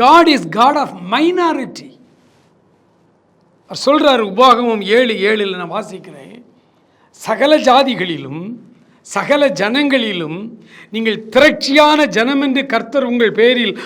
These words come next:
அன்பு வைத்து உங்களை தெரிந்து கொள்ளவில்லை. நீங்கள் சகல ஜனங்களிலும் கொஞ்சமாயிருந்தீர்கள்." நம்முடைய ஆண்டவர் கொஞ்ச ஜனமாய் இருக்கிற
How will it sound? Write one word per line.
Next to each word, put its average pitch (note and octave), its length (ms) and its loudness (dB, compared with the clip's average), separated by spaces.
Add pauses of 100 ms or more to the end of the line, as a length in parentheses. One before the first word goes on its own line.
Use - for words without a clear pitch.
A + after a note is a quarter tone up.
அன்பு C4 340 0
வைத்து C4 360 -2
உங்களை G#3+ 360 -4
தெரிந்து C4 340 -4
கொள்ளவில்லை. B3 640 -6 (760)
நீங்கள் A#3 240 0
சகல A#3+ 460 0
ஜனங்களிலும் A#3+ 800 -2 (240)
கொஞ்சமாயிருந்தீர்கள்." D4 1500 -2 (3500)
நம்முடைய B3 340 0
ஆண்டவர் C4+ 840 0 (2250)
கொஞ்ச E4+ 460 2
ஜனமாய் D4+ 600 4
இருக்கிற C4 640 -4